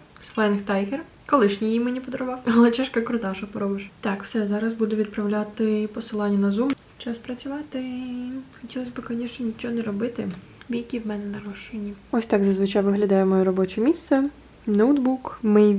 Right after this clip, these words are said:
мій вид з вікна. Ось так от.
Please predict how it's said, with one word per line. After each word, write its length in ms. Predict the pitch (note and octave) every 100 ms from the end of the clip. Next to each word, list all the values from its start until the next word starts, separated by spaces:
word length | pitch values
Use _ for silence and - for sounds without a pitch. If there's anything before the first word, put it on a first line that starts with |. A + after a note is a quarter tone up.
| G3+
мій 340 | G#3 G#3+ G#3+ G3
вид 380 | F#3+ G3+ G3 - -
з 120 | G#3+ G3
вікна. 440 | G3 - F#3 A#3+ - - -
Ось 180 | G#3+ -
так 200 | G3 G3
от. 200 | A3 -